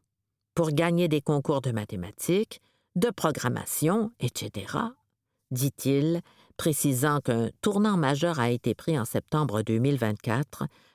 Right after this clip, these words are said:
lors du dévoilement du modèle zéro un d'Open A I. Il fait partie de ceux qui alimentent maintenant Chat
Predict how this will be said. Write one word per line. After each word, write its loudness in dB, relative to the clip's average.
lors 2
du 2
dévoilement 2
du 0
modèle 2
zéro 2
un 2
d'Open 0
A -2
I. -16
Il 2
fait 2
partie 0
de 2
ceux 2
qui 0
alimentent 2
maintenant 2
Chat 0